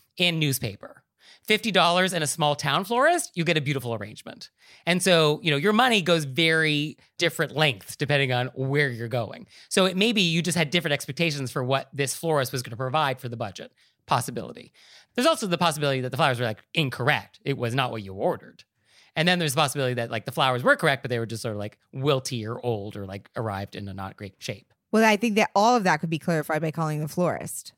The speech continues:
Speaker 1: Yes. I think definitely you wanna maybe reach out to the florist first, 'cause you don't wanna make this the recipient's problem. Like, you don't wanna get them involved.
Speaker 2: Yeah, you don't wanna give them something else to do.
Speaker 1: Right. But as the recipient,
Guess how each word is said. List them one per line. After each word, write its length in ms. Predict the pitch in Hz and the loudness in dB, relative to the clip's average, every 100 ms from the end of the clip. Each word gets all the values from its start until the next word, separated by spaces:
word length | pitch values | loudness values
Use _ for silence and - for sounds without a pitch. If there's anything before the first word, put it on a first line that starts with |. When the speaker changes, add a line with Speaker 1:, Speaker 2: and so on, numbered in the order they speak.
| - | -16
Speaker 1:
Yes. 580 | 156 190 139 107 - - | -4 2 2 0 -10 -2
I 80 | 170 | 0
think 280 | 175 202 156 | 0 -2 2
definitely 400 | 214 214 220 190 | 2 2 2 2
you 120 | 165 | 2
wanna 240 | 160 143 139 | 2 2 2
maybe 220 | 131 127 | 0 0
reach 180 | 131 160 | 0 0
out 100 | 135 | -2
to 40 | |
the 80 | 123 | -2
florist 380 | 135 127 107 - | 0 0 0 -2
first, 440 | 147 - - - _ | -2 -2 -12 -14 _
'cause 120 | 214 196 | 2 4
you 80 | 233 | 6
don't 120 | 302 | 6
wanna 140 | 247 | 6
make 200 | 196 170 | 4 2
this 200 | 170 139 | 2 0
the 340 | 139 143 135 117 _ - | 0 0 0 -2 _ -4
recipient's 560 | 135 220 - 117 98 | 0 2 2 -2 -4
problem. 580 | - 120 98 - - 147 _ 143 | -4 -2 -2 -8 -10 -12 _ 0
Like, 140 | 143 | 2
you 100 | 165 | 4
don't 100 | 175 | 6
wanna 180 | 156 135 | 4 2
get 240 | 120 113 | -2 0
them 180 | 147 240 | 2 4
involved. 500 | 135 110 - - - - | 2 -2 -6 -10 -14 -2
Speaker 2:
Yeah, 180 | 208 185 | 2 4
you 100 | 190 | 4
don't 120 | 226 | 2
wanna 180 | 233 220 | 2 2
give 240 | 226 220 | 2 2
them 160 | 233 226 | 2 0
something 380 | - 233 202 208 | 0 0 0 2
else 260 | 185 175 | 2 0
to 140 | - 185 | 0 0
do. 480 | 165 160 123 117 - _ | 2 2 2 -2 -8 _
Speaker 1:
Right. 380 | 135 110 - - _ _ _ - _ _ | -2 -2 -4 -18 _ _ _ -20 _ _
But 180 | 254 180 | 2 4
as 180 | 202 226 | 2 0
the 100 | 226 | 0
recipient, 720 | 226 - - 403 160 104 113 | 0 0 0 0 0 -2 -4